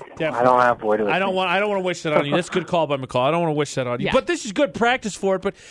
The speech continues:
Speaker 1: if you get called into jury duty, don't you think you'd pay attention to the guy on the stand and be like, "Okay, that guy.
Speaker 3: I can't give him a ride
Speaker 1: Yeah,
Speaker 3: home at
Speaker 1: right?
Speaker 3: lunch."
Speaker 1: That guy might be bad.
Speaker 3: Right. We don't
Speaker 2: I mean,
Speaker 3: know.
Speaker 2: typically.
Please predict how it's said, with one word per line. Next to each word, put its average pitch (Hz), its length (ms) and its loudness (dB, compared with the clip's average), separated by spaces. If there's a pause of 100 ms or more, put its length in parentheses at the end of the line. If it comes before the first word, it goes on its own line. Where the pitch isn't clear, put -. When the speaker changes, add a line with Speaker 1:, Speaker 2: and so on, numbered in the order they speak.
(120)
Speaker 1:
if 269 60 -2
you 320 80 2
get 339 120 -2
called 330 300 4
into 320 160 -4
jury 226 260 -2
duty, 247 260 -2
don't 254 200 0
you 269 80 -6
think 226 240 -4
you'd 233 180 -6
pay 208 220 2
attention 190 760 -4 (300)
to 180 100 -2
the 175 120 -2
guy 170 340 2
on 175 180 0
the 165 100 -4
stand 165 420 0
and 156 100 -2
be 156 100 2
like, 135 200 0
"Okay, 127 460 -4 (180)
that 160 280 0
guy. 104 400 -4
Speaker 3:
I 233 160 2
can't 320 400 0
give 330 200 4
him 320 200 2
a 311 80 6
ride 277 340 2
Speaker 1:
Yeah, 240 40 -2
Speaker 3:
home 269 300 6
at 254 100 4
Speaker 1:
right? 226 80 -2
Speaker 3:
lunch." 214 420 4
Speaker 1:
That - 20 -
guy 208 280 2 (100)
might 208 300 0
be 202 160 -2
bad. 147 500 -2
Speaker 3:
Right. 269 420 2 (420)
We 269 160 -2
don't 392 100 0
Speaker 2:
I 392 40 0
mean, 294 80 0
Speaker 3:
know. 269 340 6
Speaker 2:
typically. - 400 -2